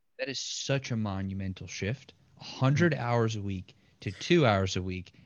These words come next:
Speaker 1: making more money with the two hours a week. I mean, I, I know just from personal experience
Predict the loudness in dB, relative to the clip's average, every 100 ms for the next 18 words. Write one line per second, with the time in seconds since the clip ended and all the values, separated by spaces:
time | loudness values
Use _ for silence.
0 | -12 -2 0 0 -2 -4 -4 -2 0 4
1 | 6 6 6 6 6 4 2 -2 _ _
2 | _ -2 0 0 -2 0 2 2 -4 -8
3 | -10 -10 -12 -2 4 4 4 -10 0 0
4 | 2 2 6 6 4 0 0 -2 2 2
5 | 2 0 -2 -2 -6 -4 -2 -2 -6 -12